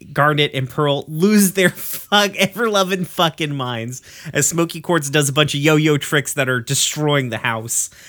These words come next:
Uh, as the house is basically being torn asunder, um, Garnet and Pearl fuse into Sardonyx, who sort of stops the commotion, uh, and wants to know more about Smokey, and wants to see what Smokey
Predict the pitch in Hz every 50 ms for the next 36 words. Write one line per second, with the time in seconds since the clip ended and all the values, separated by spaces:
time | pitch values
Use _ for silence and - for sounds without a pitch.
0 | - - - - - 143 131 - 151 170 170 151 151 165 143 - 165 151 151 143
1 | - 160 147 139 117 143 147 160 160 156 - 147 139 120 147 139 135 143 139 -
2 | - 143 139 139 131 123 - - 143 135 127 123 117 110 110 - - - - -
3 | - - _ _ - 131 123 113 107 107 104 101 110 127 131 - - 143 135 147
4 | 143 151 160 156 160 147 - - - - 139 135 123 127 127 - - - 147 143
5 | 143 135 - - 156 147 143 135 - 202 208 202 - 208 196 - - 196 185 180
6 | 180 190 190 180 151 117 - - - - - - - - - - - _ _ -
7 | 175 170 160 151 - - 170 143 139 131 - - - 143 147 151 - - 147 -
8 | - 139 135 135 131 - - 135 117 113 120 - _ _ _ _ _ _ - -
9 | - - - _ _ _ _ _ _ _ _ _ _ - - - - 139 131 123
10 | 117 120 - - 139 135 131 139 147 147 143 - - 147 135 127 127 127 127 131
11 | 123 85 87 110 120 - 120 117 - - - - - 143 135 131 123 - 127 117
12 | 107 104 - - - - - - - - 143 143 151 165 - - 147 127 - 269
13 | 277 240 208 160 - - 165 151 147 -